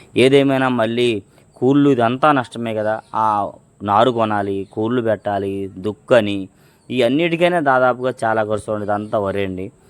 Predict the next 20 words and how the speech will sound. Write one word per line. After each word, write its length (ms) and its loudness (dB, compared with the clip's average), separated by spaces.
వరి 140 2
మొత్తం 380 -2
నీటి 200 -2
మట్టం 260 -4
అయిపోయింది 380 -8
వచ్చేసరికి. 520 -8
ఇక్కడ 220 0
మిరప 320 4
అది, 140 4
ఇది 200 0
అడిగాం, 460 4
మిరప, 280 0
మిరప 340 0
మొత్తం 480 2
నీటిలో 240 0
మునిగిపోయింది, 520 -2
నారు 320 2
పోసారు 360 -4
ఇదంతా 340 -6
కూడాను. 360 -6